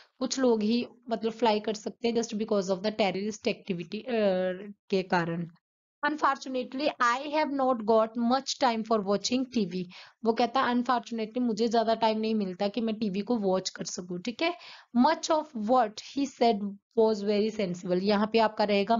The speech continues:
much। वो कहता है, "Much of what he said was,"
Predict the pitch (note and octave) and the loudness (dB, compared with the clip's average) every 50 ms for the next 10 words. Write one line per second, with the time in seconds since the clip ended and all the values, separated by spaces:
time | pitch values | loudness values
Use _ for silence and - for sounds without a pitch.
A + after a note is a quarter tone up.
0 | G#3+ G3 E3+ E3 - - - - - - - - _ _ - A#3+ A#3+ B3 C4 C4 | 2 0 -2 -2 -6 -10 -10 -12 -20 -20 -20 -20 _ _ 0 0 2 2 2 2
1 | C#4+ D4+ D4 C4+ B3+ C4 C4 C4 - D4+ D4 B3 A3+ G#3 A#3 A3+ A3 A3+ - A#3 | 2 0 2 2 0 0 0 0 0 0 0 0 0 2 2 2 2 2 -2 -2
2 | - A#3+ A#3+ A#3+ - A#3 A3+ A3 F#3+ G#3 G3+ F#3+ G#3+ G#3 G#3 G3+ G#3 B3 | 0 0 0 0 0 2 2 0 0 -2 -2 2 2 4 2 2 -2 -6